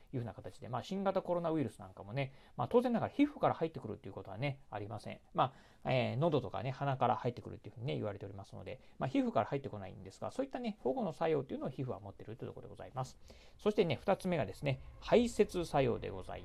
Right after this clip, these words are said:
ます。まあ、排泄っていうとですね、おしっことかね、うんちとかっていうのをイメージするかと思いますが、あの、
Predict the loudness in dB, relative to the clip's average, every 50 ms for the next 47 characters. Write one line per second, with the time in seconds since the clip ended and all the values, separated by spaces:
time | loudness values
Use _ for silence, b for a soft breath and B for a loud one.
0 | -6 0 2 2 2 0 -10 -14 B B B B B B 6 8 8 8 8 8
1 | 6 4 2 0 0 -2 -2 0 -2 0 0 2 0 0 0 0 0 0 2 2
2 | 0 -2 0 0 -2 -2 -4 -4 -2 -2 0 0 0 -2 -2 -4 -8 -10 -8 -8
3 | -10 -10 -10 -10 -8 -6 -4 -4 -2 -4 -4 -6 -8 -10 -8 -8 -10 -10 -8 -8
4 | -8 -6 -8 -6 -4 -4 -4 -4 B B B B B B 4 4 6 6 2 0